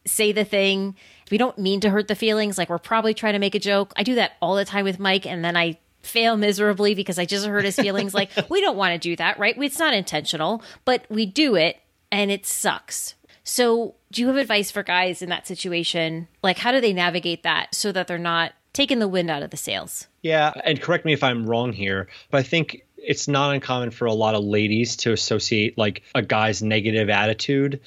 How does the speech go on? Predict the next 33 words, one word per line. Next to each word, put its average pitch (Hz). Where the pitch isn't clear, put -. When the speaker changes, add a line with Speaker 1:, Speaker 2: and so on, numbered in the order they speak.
Speaker 2:
with, 117
like, 107
the 120
fear 113
of 117
having 117
negative 107
feelings 101
about 92
marrying 92
her, 90
right? 110
Like, 113
I 139
think 147
Speaker 1:
Oh. 143
Speaker 2:
all 131
that 120
stuff 117
is -
tied 104
u-, 101
up 110
together. 90
Speaker 1:
Right? 392
It 466
shouldn't 370
be. 175
Guys, 233
listen, -
<laughs> -
we 349
recognize 165